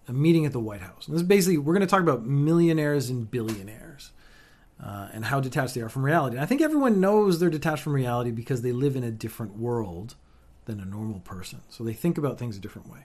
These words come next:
And the story was that Jeff Bezos was at the White House with Obama, and Jon Stewart was there.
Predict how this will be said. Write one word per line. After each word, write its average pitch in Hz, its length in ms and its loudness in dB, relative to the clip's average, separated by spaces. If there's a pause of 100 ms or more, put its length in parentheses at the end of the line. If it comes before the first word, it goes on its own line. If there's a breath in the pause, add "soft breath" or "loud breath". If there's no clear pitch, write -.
(1800 soft breath)
And 135 120 -2
the 131 60 -2
story 202 480 4
was 131 760 0
that 120 540 -4
Jeff 151 240 0
Bezos 135 480 -2
was 123 160 -4
at 160 80 0
the 165 60 0
White 123 280 -2
House 101 600 -14 (180)
with 117 140 -8
Obama, 113 580 -6 (1160 soft breath)
and 110 460 -6 (560)
Jon 139 220 0
Stewart 196 320 4
was 110 160 -8
there. 90 180 -16